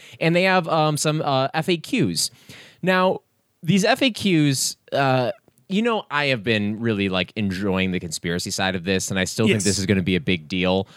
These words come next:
Speaker 1: But also, there's that very real possibility it's just a development studio that's way over their head.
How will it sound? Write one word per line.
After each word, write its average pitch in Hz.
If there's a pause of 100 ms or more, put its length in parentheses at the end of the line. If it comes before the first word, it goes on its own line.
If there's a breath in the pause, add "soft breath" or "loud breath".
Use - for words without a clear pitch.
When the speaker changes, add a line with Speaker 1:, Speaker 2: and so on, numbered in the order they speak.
(160 loud breath)
Speaker 1:
But 127
also, 127
there's 113
that 104
very 107
real 101
possibility 92
it's 82
just 101
a 95
development 95
studio 95
that's 98
way 95
over 90
their 85
head. 98